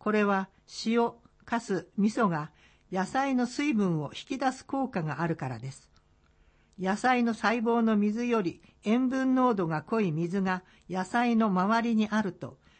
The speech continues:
水分は細胞内から細胞の外へ移動する性質があります。だから野菜を塩漬けすると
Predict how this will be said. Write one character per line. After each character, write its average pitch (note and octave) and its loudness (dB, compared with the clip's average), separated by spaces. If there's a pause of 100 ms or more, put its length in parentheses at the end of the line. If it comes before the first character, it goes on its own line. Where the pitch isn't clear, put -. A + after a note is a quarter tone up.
水 C4 -4
分 F3+ 2
は D3 -4
細 B3+ -2
胞 C4 0
内 F3 2
か D3 -6
ら D3 -8 (200)
細 A#3+ -2
胞 B3 2
の A3+ 2
外 C4 -2
へ C3+ -6
移 F3 -2
動 B3+ 0
す B3+ -8
る A3 -2
性 F#3+ -4
質 G#3 -8
が E3+ -2
あ D#3 -2
り C#3+ -8
ま C3+ -10
す。 - -20 (600)
だ G3+ -2
か E3+ -2
ら D#3+ -4 (280)
野 G3+ -2
菜 A#3 0
を G#3+ 0
塩 G#3 -4
漬 A3+ -2
け A#3+ -2
す A3+ -6
る G3+ -2
と F3 -6